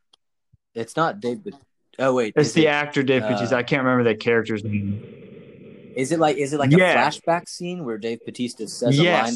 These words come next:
Speaker 1: from the
Speaker 2: is. What is
Speaker 1: beginning?
Speaker 2: that quote?
Speaker 1: I know that he says, like, uh,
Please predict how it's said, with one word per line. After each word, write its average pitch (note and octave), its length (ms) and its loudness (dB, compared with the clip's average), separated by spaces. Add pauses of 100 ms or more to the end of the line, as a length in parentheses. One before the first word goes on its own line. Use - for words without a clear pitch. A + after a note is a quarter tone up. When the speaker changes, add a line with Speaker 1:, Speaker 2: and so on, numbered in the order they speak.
Speaker 1:
from - 40 -2
the C#3 140 6
Speaker 2:
is. G#2+ 120 0
What D#3+ 160 2
is E3+ 80 -4
Speaker 1:
beginning? A2+ 140 -4
Speaker 2:
that - 60 -16
quote? B2 400 0 (2000)
Speaker 1:
I C3+ 140 -2
know D3+ 160 0
that F3 120 -2
he E3+ 100 -2
says, D3 240 -2
like, B2+ 220 -4
uh, A2 360 -2